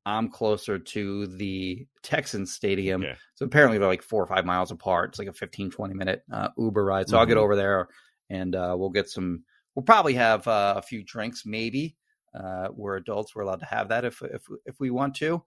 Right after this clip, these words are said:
Speaker 1: <laughs> when we're on the road. But yeah, I'll be watching the, uh, the, the Phillies, uh, Astros, Astros games with, with, with those guys. Um, of course, the
Speaker 2: Could be
Speaker 1: Eagles
Speaker 2: over before it's done, though, I feel like. Couldn't it? 'Cause they start at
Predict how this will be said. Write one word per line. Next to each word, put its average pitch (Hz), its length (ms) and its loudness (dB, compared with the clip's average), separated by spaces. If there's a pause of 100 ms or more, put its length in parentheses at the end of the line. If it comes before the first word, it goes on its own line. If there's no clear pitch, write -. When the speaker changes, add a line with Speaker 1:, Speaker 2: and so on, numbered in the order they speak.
(280)
Speaker 1:
<laughs> - 320 -10
when 160 220 0
we're 185 100 4
on 160 100 0
the 165 120 2
road. 208 340 2 (300)
But 160 100 6
yeah, 151 120 8
I'll 123 60 6
be 135 80 4
watching 127 300 4
the, 110 160 0
uh, 104 220 0
the, 95 320 -6
the 110 100 -4
Phillies, 101 380 -6 (260)
uh, - 140 -8
Astros, 101 420 -2 (220)
Astros 104 280 -4
games 98 240 -8
with, 95 120 -12 (120)
with, 98 240 -6
with 104 160 -14
those 123 240 4
guys. 113 400 4 (440)
Um, 95 500 2 (180)
of - 140 -10
course, 120 320 2
the 110 200 2
Speaker 2:
Could 135 120 0
be 127 120 4
Speaker 1:
Eagles 147 220 4
Speaker 2:
over 185 120 2
before 90 440 -2
it's 82 400 -6
done, 78 280 -4
though, 73 180 -6
I 73 80 -6
feel 78 180 -10
like. 65 200 -12
Couldn't 147 240 -6
it? 196 220 -8
'Cause 113 120 -12
they 123 100 -4
start 175 240 -6
at 123 100 -8